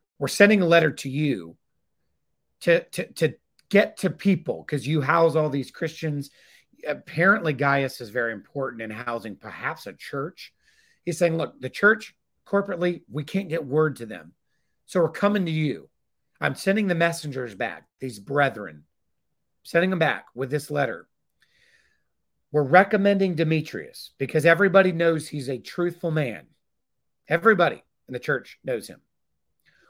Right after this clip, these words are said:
We approve him. We bear witness. And you know our testimony of people is true." He says, "But look,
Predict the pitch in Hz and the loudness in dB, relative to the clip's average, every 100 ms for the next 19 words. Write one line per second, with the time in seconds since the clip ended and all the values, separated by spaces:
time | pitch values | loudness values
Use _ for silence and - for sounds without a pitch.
0 | _ _ 131 196 226 214 - 214 220 143 | _ _ 0 4 6 4 0 0 0 -2
1 | 127 65 _ _ _ _ _ _ _ _ | -8 -10 _ _ _ _ _ _ _ _
2 | _ _ _ _ _ _ _ _ _ 143 | _ _ _ _ _ _ _ _ _ -4
3 | 190 170 185 170 151 143 110 - - _ | 0 4 2 4 0 -2 -8 -10 -18 _
4 | _ _ 135 156 185 202 214 175 143 - | _ _ -6 -2 2 4 4 2 -2 -8
5 | _ 156 170 175 160 160 156 156 151 143 | _ 0 2 2 0 -2 -2 -6 -4 -4
6 | 135 - 143 143 107 95 _ _ _ _ | -6 -4 -6 -6 -12 -14 _ _ _ _
7 | - 110 - - - 190 95 - _ _ | -18 -16 -18 -16 -4 -2 -2 -10 _ _
8 | _ _ _ _ _ _ _ _ _ _ | _ _ _ _ _ _ _ _ _ _
9 | _ _ - 135 139 151 156 147 - | _ _ -10 -6 -2 0 0 -2 -2